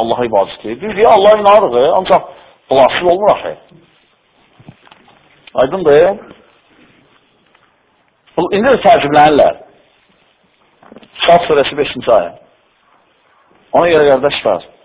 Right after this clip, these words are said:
ən birinci bu əsası möhkəmləndirmək lazımdır. Necə Rasul sallallahu aleyhi ve sellem. Lakin biz dedik ki, o demək deyil, Peyğəmbər sallallahu aleyhi ve sellem ancaq Məkkədə tavhidi əqidəni əsas tuturdu.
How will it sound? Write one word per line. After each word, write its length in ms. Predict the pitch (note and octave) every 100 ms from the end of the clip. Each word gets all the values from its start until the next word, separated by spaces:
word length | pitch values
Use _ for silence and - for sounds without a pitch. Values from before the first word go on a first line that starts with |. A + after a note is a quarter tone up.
| - C#3+
ən 260 | D#3 D#3
birinci 460 | C#3 C3 B2 B2 C3+ C#3+ C#3+ _ _ _ _ _ _ _ _ _ _ _ D#3
bu 40 |
əsası 480 | - C3+ C3 B2 B2+
möhkəmləndirmək 580 | A#2+ - A2 G2+ F#2+ G2+
lazımdır. 400 | F#2 - E2+ D#2 _ _ _ _ _ _ _ _ _ _ _ _ _ _ _ _ _ _ -
Necə 200 | D#3 D3
Rasul 260 | C#3+ - C#3+
sallallahu 360 | D3 C3 C3 B2
aleyhi 140 | -
ve 40 | B2+
sellem. 220 | G2+ D2+ _ _ _ _ _ _ _ -
Lakin 260 | C3 - D#3+
biz 120 | E3
dedik 200 | E3+ -
ki, 60 |
o 80 | D3
demək 200 | E3+ F3
deyil, 180 | G#3 G3
Peyğəmbər 400 | D#3 C3+ C3+ D3 -
sallallahu 240 | C3 C#3
aleyhi 100 | C3
ve 20 |
sellem 140 | C3+ B2+
ancaq 180 | C3 C3+
Məkkədə 280 | C3 - C#3 C#3
tavhidi 320 | A#2 A2+ A#2+ - _ _ _ _ _ - C3
əqidəni 300 | B2 C3 A2
əsas 220 | - C#3+ -
tuturdu. 340 | A#2+ F#2+ F2+